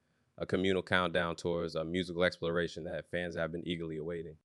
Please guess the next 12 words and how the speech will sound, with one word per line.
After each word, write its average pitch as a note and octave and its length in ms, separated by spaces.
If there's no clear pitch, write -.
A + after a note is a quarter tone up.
It's - 100
moreover, F2+ 420
the F2 240
pre-release F#2 500
celebration F2 500
embodies E2 400
a D#2+ 60
modern F2 340
approach E2 440
to E2 240
music F#2 340
releases, E2 640